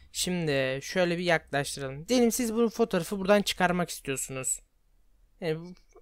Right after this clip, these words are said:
çıkarıp atıyorum buraya yerleştireceksiniz. P N G bulamadınız. Şu kaleme tıklıyorsunuz.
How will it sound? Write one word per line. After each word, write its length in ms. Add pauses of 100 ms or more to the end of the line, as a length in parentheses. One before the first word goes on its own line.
çıkarıp 440 (320)
atıyorum 360
buraya 200
yerleştireceksiniz. 920
P 120
N 160
G 160
bulamadınız. 720 (480)
Şu 200
kaleme 340
tıklıyorsunuz. 840